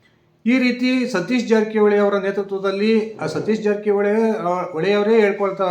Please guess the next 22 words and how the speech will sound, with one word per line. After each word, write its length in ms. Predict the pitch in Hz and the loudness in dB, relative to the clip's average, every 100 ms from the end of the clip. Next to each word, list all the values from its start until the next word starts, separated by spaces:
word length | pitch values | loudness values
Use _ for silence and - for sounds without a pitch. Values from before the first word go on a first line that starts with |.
| 175 | 0
ಹೇಳ್ಕೊಳ್ಳುವ 680 | 165 139 175 185 190 180 175 | -2 -2 -4 -2 -2 -2 -2
ರೀತಿಯಲ್ಲಿ 760 | 170 170 175 208 226 - - 180 | -2 -2 0 2 0 -4 -10 -2
ಸರಿಸುಮಾರು 680 | 185 185 180 175 190 160 | -2 -2 -2 0 0 0
ಐವತ್ತರಿಂದ 400 | 196 226 202 196 175 | 2 2 0 -2 0
ಐವತ್ತೈದು 480 | 170 202 208 208 208 | 0 0 2 2 2
ಶಾಸಕರು 460 | 196 160 170 170 | -2 -4 -4 -6
ಈಗಾಗಲೇ 380 | 147 147 147 156 113 110 - _ _ _ _ 139 | -4 -2 -2 0 -2 -6 -18 _ _ _ _ -4
ಒಗ್ಗಟ್ಟಾಗಿದ್ದಾರೆ. 1040 | 147 190 185 175 170 175 196 202 - - | 0 0 2 2 2 2 2 0 -6 -6
ಈ 180 | 160 240 | 0 2
ಶಾಸಕರ 540 | 233 214 202 190 180 175 | 2 2 2 0 -2 -2
ಬಲವನ್ನ 460 | 151 151 151 147 | -2 -2 -2 -4
ಪಡೆದುಕೊಂಡು 600 | 143 147 147 - 147 175 214 214 214 - _ | -6 -6 -6 -8 -4 0 2 0 -4 -16 _
ಒಂದು 240 | 143 143 143 | -6 -2 0
ವೇಳೆ 260 | 160 190 208 - - - _ _ _ 160 | 2 4 2 0 -6 -18 _ _ _ -2
ಡಿ 120 | 202 | 0
ಕೆ 140 | 214 196 | 2 0
ಶಿವಕುಮಾರ್ 480 | 190 175 165 165 | -2 -2 -2 0
ಮುಖ್ಯಮಂತ್ರಿ 480 | 160 156 196 202 196 | -2 -4 -4 -2 0
ಆಗ್ತಕ್ಕಂಥ 460 | 180 - 170 156 147 | -2 -2 -8 -8 -8
ಸಂದರ್ಭ 420 | - 139 143 135 | -8 -6 -6 -6
ಒದಗಿ 380 | 131 143 214 170 | -4 0 0 0
ಬಂದ್ರೆ 560 | 156 160 202 202 - | -4 -2 -2 -4 -10